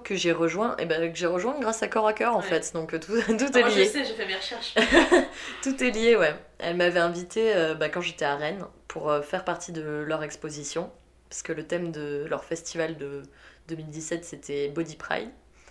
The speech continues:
Speaker 1: Et en fait, je, je suis allée au festival et je fais, « Oh, mais elle est trop bien, cette association ! » Je me suis jamais ressent-, enfin, je me suis jamais sentie, euh, autant en accord avec les valeurs, euh.
Speaker 2: Oui, parce que t'aurais pu t'inscrire dans des, dans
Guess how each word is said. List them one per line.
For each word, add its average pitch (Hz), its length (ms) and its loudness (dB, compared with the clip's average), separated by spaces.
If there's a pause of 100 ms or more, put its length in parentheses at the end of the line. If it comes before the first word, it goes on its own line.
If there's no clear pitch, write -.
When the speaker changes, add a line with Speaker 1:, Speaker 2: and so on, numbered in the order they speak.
(420)
Speaker 1:
Et - 60 -4
en 147 60 -4
fait, - 180 -10
je, 139 440 -6
je - 200 -12
suis - 220 -8
allée - 200 -6
au - 40 -10
festival - 500 -10
et - 20 -10
je - 80 -10
fais, « - 160 -10
Oh, - 120 -2
mais - 80 -6
elle 160 80 -6
est - 40 -10
trop - 140 -14
bien, 349 160 -2
cette 370 160 -6
association ! » 277 680 -4
Je 175 80 -4
me 175 60 -2
suis 185 180 -8
jamais 262 200 -2
ressent-, 233 460 -4
enfin, 170 160 0
je 165 120 -6
me 190 100 -4
suis 196 160 -8
jamais 214 260 -2
sentie, 226 560 -8 (760)
euh, 170 240 0 (220)
autant 180 300 -2
en 214 80 0
accord 190 280 2
avec 165 220 2
les 165 80 -2
valeurs, 165 400 2
euh. 160 160 -2 (880)
Speaker 2:
Oui, 240 80 -16
parce 220 140 -10
que - 100 -18
t'aurais 180 140 -8
pu 196 80 -14
t'inscrire 185 500 -12
dans 180 80 -16
des, 175 140 -18
dans - 100 -20